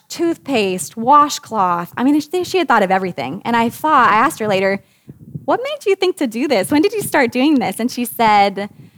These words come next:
"You know, someone taught me when I was younger that if you have a guest room, you should sleep in it. You should pretend like you're the guest and see what you would need.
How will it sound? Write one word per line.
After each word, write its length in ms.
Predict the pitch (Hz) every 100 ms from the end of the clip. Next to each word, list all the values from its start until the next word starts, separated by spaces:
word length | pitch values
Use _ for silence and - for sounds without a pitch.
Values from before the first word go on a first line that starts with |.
| -
"You 100 | 269
know, 120 | 302
someone 300 | 302 440 539 523
taught 280 | - 294
me 100 | 254
when 120 | 247 226
I 80 |
was 160 | 214 214
younger 560 | 220 220 196 190 185 -
that 360 | 196 202 190 196
if 120 | 214
you 40 | 285
have 80 |
a 60 | 294
guest 320 | 311 302 -
room, 160 | 190 196
you 60 |
should 160 | 202 220
sleep 260 | - 403 -
in 80 | 170
it. 140 | - -
You 80 |
should 200 | 202 220 - _ _ _ -
pretend 340 | 233 277 339
like 180 | 370 285
you're 120 | 269
the 80 | 220
guest 600 | 196 160 240 - - - _ _ _ _ _ _ -
and 180 | 233
see 220 | 240 - 269
what 220 | 339 233
you 100 | 254
would 160 | 285
need. 480 | 226 233 277 110 -